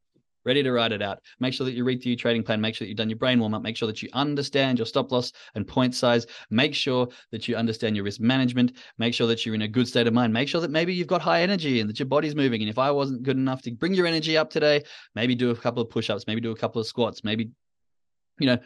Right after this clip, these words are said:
run over and grab yourself a coffee with a bit of energy and do some jogging on the spot. Use your physiological changes to bring up that energy,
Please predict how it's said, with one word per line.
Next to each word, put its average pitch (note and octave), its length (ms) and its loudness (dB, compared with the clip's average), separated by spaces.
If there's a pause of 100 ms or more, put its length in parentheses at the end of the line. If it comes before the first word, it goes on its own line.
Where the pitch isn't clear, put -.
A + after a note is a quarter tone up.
(180)
run A2 100 0
over A#2 160 0
and A2+ 100 0
grab A2+ 120 0
yourself A#2 260 0
a - 20 -10
coffee A2+ 360 -2 (160)
with A2 140 -4
a A2 40 -4
bit A2+ 120 2
of A2 80 2
energy A2+ 320 0
and G2 100 -6
do G#2+ 80 -2
some A2 140 -2
jogging A2 260 0
on G#2 60 -4
the G#2 60 -6
spot. - 260 -6 (200)
Use C#3+ 340 -2
your D#3 100 2
physiological C3 600 0
changes C3+ 460 0
to A2 100 -8
bring B2+ 220 0
up C#3+ 100 -2
that C3 140 0
energy, A#2+ 400 -2